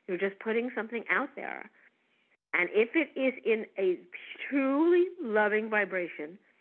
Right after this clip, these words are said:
a portal will take it up. You need to also make clear within your, your, your bubble of love that you're sending, what it is that you want to receive.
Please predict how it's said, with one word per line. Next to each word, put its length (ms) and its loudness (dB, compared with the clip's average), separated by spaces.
a 60 -4
portal 380 -2
will 100 -6
take 260 -10
it 120 -10
up. 160 -8
You 140 -2
need 240 0
to 60 0
also 460 2
make 300 -4
clear 420 -4
within 320 -2
your, 240 -2
your, 260 -6
your 180 -2
bubble 420 -4
of 100 -10
love 400 -4
that 460 -12
you're 220 -2
sending, 420 -4
what 380 0
it 240 0
is 360 -2
that 120 -2
you 140 -4
want 320 -6
to 160 -8
receive. 500 -12